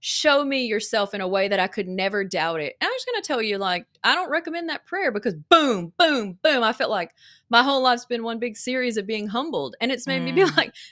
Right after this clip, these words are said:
Speaker 1: "No, I don't wanna do some big, don't put me on a stage in front of
Speaker 2: Yeah, right.
Speaker 1: a hundred thousand people
Speaker 2: <laughs>
Speaker 1: and
Speaker 2: Yeah.
Speaker 1: then, and then somehow I'm supposed to help their spiritual life." Like, they should just read the <laughs> Bible and leave me
Speaker 2: Right,
Speaker 1: out of
Speaker 2: yeah.
Speaker 1: it.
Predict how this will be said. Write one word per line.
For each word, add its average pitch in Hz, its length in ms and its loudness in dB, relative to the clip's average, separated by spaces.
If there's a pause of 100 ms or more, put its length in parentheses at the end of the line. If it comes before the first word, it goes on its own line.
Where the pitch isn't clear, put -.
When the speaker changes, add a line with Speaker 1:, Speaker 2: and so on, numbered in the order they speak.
Speaker 1:
"No, 466 120 0
I 466 440 0
don't 508 160 2
wanna 494 200 0
do 415 120 2
some 339 260 -6
big, 233 220 -4
don't 240 260 -2
put 415 160 -6
me 453 80 -6
on 480 100 -4
a 392 40 -6
stage 254 200 -2
in 254 80 -4
front 247 180 -2
of 226 40 -4
Speaker 2:
Yeah, 226 40 0
right. 214 60 2
Speaker 1:
a - 20 2
hundred 233 220 0
thousand 226 280 0
people 226 320 -6
Speaker 2:
<laughs> 311 100 0
Speaker 1:
and 233 140 2
Speaker 2:
Yeah. - 20 8
Speaker 1:
then, 202 240 6
and 233 240 2
then 233 200 0 (120)
somehow 285 340 2 (100)
I'm 220 220 4
supposed 254 400 -4
to 226 100 0
help 240 200 0
their 190 280 2
spiritual 285 520 -4
life." 339 220 -6
Like, 233 180 -4
they 311 140 2
should 427 200 -6
just 427 200 -4
read 339 160 -6
the 262 60 -6
<laughs> 240 100 -4
Bible - 280 -12 (440)
and 330 180 6
leave 453 200 8
me 466 140 8
Speaker 2:
Right, - 20 8
Speaker 1:
out - 240 8
of 262 100 4
Speaker 2:
yeah. - 20 6
Speaker 1:
it. 269 180 4